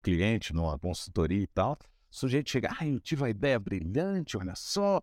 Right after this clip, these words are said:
a gente coloca o aplicativo no smartphone, isso, aquilo, aquilo outro." De repente, o seu cliente tá querendo que o smartphone funcione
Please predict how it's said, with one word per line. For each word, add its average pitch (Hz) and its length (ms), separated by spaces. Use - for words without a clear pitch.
a 98 80
gente 151 240
coloca 123 380
o - 20
aplicativo 135 760
no 135 80
smartphone, 147 920
isso, 160 200
aquilo, 165 280
aquilo 143 280
outro." 92 360
De 98 160
repente, 113 560
o 98 40
seu 147 360
cliente 131 600
tá 120 120
querendo 110 400
que - 120
o - 20
smartphone 98 720
funcione 123 600